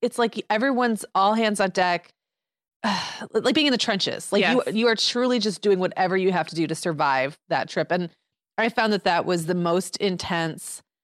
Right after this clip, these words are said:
Speaker 1: when babies were, like, I don't know, two months to, like, a year.
Speaker 2: Uh-huh.
Speaker 1: Like, when the, that's when I found, like, the most crying was
Speaker 2: Yeah.
Speaker 1: happening. As soon as, and back in those days, you switched, you turned the seat around at a year.
Speaker 2: Yep. Mm-hmm.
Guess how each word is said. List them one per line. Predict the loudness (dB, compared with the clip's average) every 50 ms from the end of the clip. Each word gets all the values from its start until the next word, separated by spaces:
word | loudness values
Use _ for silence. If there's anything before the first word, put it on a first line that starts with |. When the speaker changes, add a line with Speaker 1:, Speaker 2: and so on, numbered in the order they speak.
| _ _ _ _ _ _ -6
Speaker 1:
when | -2 0 2 2 2 2
babies | 2 2 2 4 4 2 2 2 0 -2 -2
were, | 0 0 2
like, | 2 2 2 2 2 2 2 0 -2 -4 _ _ -6
I | -4
don't | -4 -2
know, | 0 0 -2 -2
two | -2 -2 -2 0 0 0 0
months | 2 0 0 0 0 -2 -4 -6 -8 -8 -8 -6 -4 -4 -4
to, | 0 0 2 2 4 4 4
like, | 2 2 0 0
a | -2
year. | -2 -2 -2 -2 -2 0 0 2 2 2 2 2 2
Speaker 2:
Uh-huh. | 2 2 2
Speaker 1:
Like, | 0 2 0
when | 0 2
the, | 2 2 2 0 2
that's | 2 0 0 0
when | 0 0
I | 0 2
found, | 0 0 0 0
like, | -2 -2
the | -2 -2
most | -2 0 -2 -2 -4 -6
crying | -8 -4 -2 0 0 0 0 -2 -2 -4
was | -4 -2
Speaker 2:
Yeah. | 0 0
Speaker 1:
happening. | 0 0 0 0 0 -2 -2 -6 _ _ _ -6
As | -6 -2
soon | 0 0 2 2
as, | 2 2 2
and | 0 0 2
back | 2 0 0 0
in | 0
those | 2 2 2 2
days, | 4 4 4 4 2 0 -2
you | -2 -2
switched, | -2 -4 -2 -2 -2 -2 -2 -6 _ _
you | -6 -4
turned | -2 0 0 0 0 -2
the | -4
seat | 0 -2 0 2
around | 2 0 0 -2
at | -2 -2
a | -2 -2
year. | 0 0 0 0 0 -2 -4 _ -4
Speaker 2:
Yep. | 0 0 0 0 -2 _ -6 -2
Mm-hmm. | -2 -2 -2